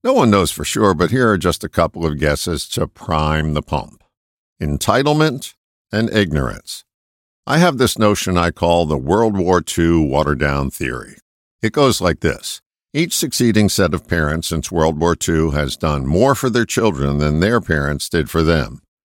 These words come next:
This breeds entitlement. Most people want to do nice things for their children, but since World War Two, many have wanted their children to have it better than they,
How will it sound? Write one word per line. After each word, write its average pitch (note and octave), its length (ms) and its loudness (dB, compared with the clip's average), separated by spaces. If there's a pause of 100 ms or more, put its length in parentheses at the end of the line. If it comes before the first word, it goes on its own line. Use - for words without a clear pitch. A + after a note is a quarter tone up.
(200)
This A#2+ 160 0
breeds A2 380 0
entitlement. D#2 720 -2 (680)
Most F#3+ 240 -2
people D3 260 2
want A2+ 180 4
to F2+ 80 4
do F#2 180 4
nice F2 340 2
things D2+ 260 -2
for D#2 160 -6
their C#2 140 -4
children, E2 480 -2
but A#2 220 0
since - 260 -6
World G#2+ 260 2
War F2+ 200 2
Two, F2 340 2
many G2+ 220 0
have D3 120 -2
wanted F#2+ 340 0
their A#2+ 200 2
children D2+ 480 -2
to D#2+ 100 -2
have F2+ 200 0
it D2+ 140 -6
better E2 260 0
than G2 240 0
they, F#2 340 0